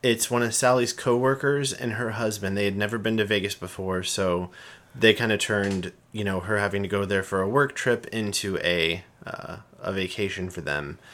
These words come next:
Uh, and I went as well. So it was us and another couple. And it was Anel and Tim. So if we mention Anel or Tim, they were the ones that were there with us. So the first night we get there,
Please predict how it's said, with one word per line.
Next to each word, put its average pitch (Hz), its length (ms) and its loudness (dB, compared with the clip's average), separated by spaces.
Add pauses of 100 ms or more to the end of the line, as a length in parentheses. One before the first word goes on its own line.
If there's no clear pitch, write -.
(360)
Uh, 78 300 -2 (100)
and 92 600 -4 (240)
I 113 140 0
went 104 300 -2
as 98 140 -6
well. 95 440 0 (180)
So - 220 0
it - 60 -4
was 104 180 -4
us 139 480 2
and 113 120 0
another 104 260 0
couple. - 500 -6 (520)
And 107 80 -4
it 101 60 4
was 98 140 0
Anel 104 340 0
and 90 140 -2
Tim. - 420 -8
So - 160 -4
if 87 60 -8
we 92 100 -4
mention 95 480 -4
Anel 95 380 -4
or 90 80 -2
Tim, 82 520 -6
they 87 100 -4
were 85 100 -4
the 90 80 -6
ones 82 260 -8
that - 120 -10
were 82 80 -10
there 78 180 -6
with - 200 -10
us. - 300 -8 (460)
So 131 300 4
the 117 120 0
first 180 360 4
night 196 200 6
we 175 100 2
get 113 220 4
there, 90 420 0